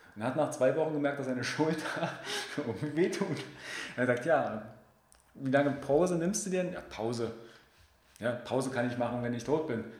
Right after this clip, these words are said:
Hm, da haben wir so ein bisschen an Glaubenssätzen <laughs> gearbeitet. Das war wirklich sehr interessant, was so in den Köpfen und was,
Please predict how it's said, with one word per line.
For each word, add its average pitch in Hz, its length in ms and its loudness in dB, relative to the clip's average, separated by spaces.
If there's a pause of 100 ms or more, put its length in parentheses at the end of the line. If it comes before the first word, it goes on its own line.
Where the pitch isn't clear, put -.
(300)
Hm, 151 320 0
da 95 80 -4
haben 107 80 -6
wir 110 60 -2
so 110 80 -2
ein - 20 -2
bisschen 110 160 -2
an 117 60 -2
Glaubenssätzen 165 680 4
<laughs> - 0 -
gearbeitet. 143 500 4
Das 117 120 -2
war 120 160 4
wirklich 180 320 2
sehr 147 220 6
interessant, 170 440 2 (380)
was - 200 6
so 165 80 2
in 151 60 0
den 143 140 4
Köpfen 156 340 0
und 127 120 0
was, - 380 4